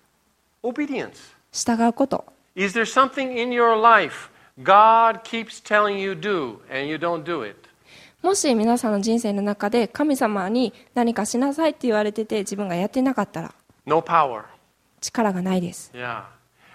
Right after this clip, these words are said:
Speaker 1: God wants us to obey according to our understanding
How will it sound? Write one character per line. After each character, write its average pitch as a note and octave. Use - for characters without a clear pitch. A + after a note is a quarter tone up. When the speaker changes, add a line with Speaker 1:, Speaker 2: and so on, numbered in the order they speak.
Speaker 1:
God F#3
wants G3+
us -
to F#3+
obey D#3
according A3+
to F3+
our D#3+
understanding E3+